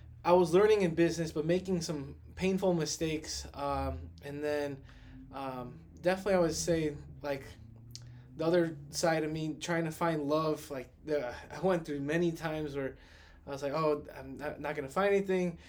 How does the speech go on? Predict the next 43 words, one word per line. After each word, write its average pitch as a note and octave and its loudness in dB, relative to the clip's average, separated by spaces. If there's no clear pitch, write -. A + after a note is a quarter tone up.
really F3 4
being E3 2
desperate, E3 2
nothing, G3 0
nothing, G3 2
doing F3 4
anything D#3 -2
crazy, F3 2
but, C#3 0
um, C3 -6
you D3 -12
know, C#3+ -4
really E3 4
trying E3+ 0
to D#3 0
find D#3+ -2
something, C#3 -8
find D#3 -4
someone, D3+ -4
obviously, C3+ -6
but, C3 -8
uh, C#3 -4
eventually E3 -2
it D3+ 2
calmed D3+ -2
down, D3 0
and C#3+ -12
I'm C3+ -6
glad D3 0
I C#3 -2
did C#3 -2
that, C#3 -6
'cause - -12
I C#3 -4
was C#3 -4
like, C3 -10
"You D3 -6
know D#3 -6
what, D#3 -4
let D3+ -6
me D#3 -4
just C#3+ -8
pri-, C3+ -4